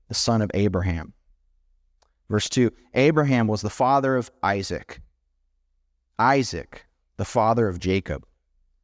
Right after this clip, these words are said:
Jacob, the father of Judah. Verse six,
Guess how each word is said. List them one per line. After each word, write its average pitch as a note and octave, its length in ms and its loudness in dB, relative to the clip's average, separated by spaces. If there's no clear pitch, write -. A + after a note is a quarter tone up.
Jacob, A2+ 560 0
the A2 140 0
father A2 400 2
of F#2 160 -6
Judah. F#2+ 480 -2
Verse C3 220 0
six, - 520 -4